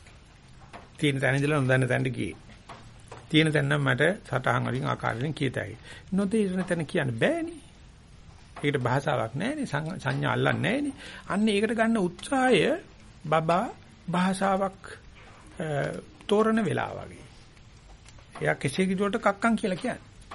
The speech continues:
කක්ක වලට කක්කම් කියලා කියන්නේ. ඉතින් කෙසේ කිව්වට කනට කක්කම් කවනවා කියලා තමයි කවන්නේ. අම්මා දන්නවා මේ කක්කම් කියන්නේ වෙන එකක්. කුක්කු කියලා කියනවා. සාමාන්‍ය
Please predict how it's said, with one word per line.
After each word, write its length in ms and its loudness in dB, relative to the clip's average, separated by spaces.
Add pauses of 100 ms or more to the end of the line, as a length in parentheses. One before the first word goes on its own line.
(120)
කක්ක 260 -4
වලට 280 0
කක්කම් 340 0
කියලා 220 -4
කියන්නේ. 240 -6 (380)
ඉතින් 200 0
කෙසේ 200 4
කිව්වට 180 0
කනට 280 2
කක්කම් 340 0
කවනවා 300 4
කියලා 200 2
තමයි 160 -2
කවන්නේ. 260 -4 (1120)
අම්මා 340 0
දන්නවා 340 2
මේ 120 0
කක්කම් 380 0
කියන්නේ 260 2
වෙන 160 4
එකක්. 200 4 (1400)
කුක්කු 360 -4
කියලා 260 4
කියනවා. 380 -4 (1300)
සාමාන්‍ය 580 0